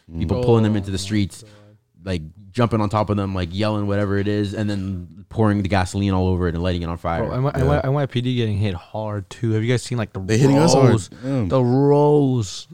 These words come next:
Speaker 3: the rows of cars just
Speaker 2: But people, people
Speaker 3: destroyed.
Speaker 2: breaking into the, um, the police compounds and
Speaker 3: Yeah, and just destroy. They brought 'em out onto the streets, and there's just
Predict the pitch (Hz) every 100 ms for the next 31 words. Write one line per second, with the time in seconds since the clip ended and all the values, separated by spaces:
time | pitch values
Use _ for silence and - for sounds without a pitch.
0 | - 120 120 131 131 135 117 110 - 117
1 | 113 107 104 110 101 98 _ _ 92 -
2 | 107 95 135 131 127 120 107 104 110 104
3 | 101 104 98 98 92 87 82 82 - 95
4 | 95 90 90 87 95 90 90 87 82 131
5 | 135 120 104 - 113 - 131 139 135 117
6 | 135 135 139 - 131 127 110 - 120 139
7 | - 113 117 104